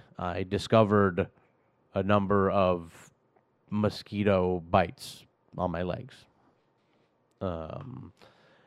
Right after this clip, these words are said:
you know, I don't typically have mosquito bites on my legs. Uh, I don't, uh, sleep with, you know, I have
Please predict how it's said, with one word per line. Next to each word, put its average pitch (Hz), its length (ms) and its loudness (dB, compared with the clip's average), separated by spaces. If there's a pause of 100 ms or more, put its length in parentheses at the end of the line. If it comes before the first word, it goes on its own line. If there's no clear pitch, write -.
(300)
you 101 100 -4
know, - 200 -4 (720)
I 135 120 2
don't 156 280 6
typically 127 720 0
have 117 600 2
mosquito 110 680 2
bites 101 500 0
on 98 420 2
my 95 520 -2
legs. - 800 6
Uh, 87 400 -4
I 95 160 -4
don't, 90 420 -2 (180)
uh, 85 640 -2 (840)
sleep 101 520 -2
with, 90 540 -2
you 101 140 -2
know, 95 80 2
I 98 120 4
have 104 380 6